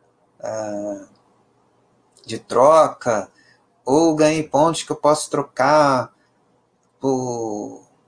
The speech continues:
outros produtos, mas não é uma coisa que eu precise acumular uma fortuna de pontos pra trocar, já posso trocar logo, né?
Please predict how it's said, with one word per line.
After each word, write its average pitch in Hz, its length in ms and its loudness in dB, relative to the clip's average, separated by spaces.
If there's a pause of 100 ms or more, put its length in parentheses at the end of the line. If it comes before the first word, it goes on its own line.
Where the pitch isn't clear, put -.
(540)
outros 135 240 -2
produtos, 143 720 0
mas 143 220 2
não 165 140 2
é - 40 2
uma 175 160 2
coisa 170 340 2
que - 140 -8
eu 151 220 0
precise 147 480 -4 (240)
acumular 147 580 2
uma 156 60 4
fortuna 156 600 -2
de 135 80 -6
pontos 143 520 2
pra 135 120 -6
trocar, 131 760 0 (340)
já 127 160 -4
posso 139 320 -2
trocar 139 340 0
logo, 120 720 2 (1040)
né? 123 320 -8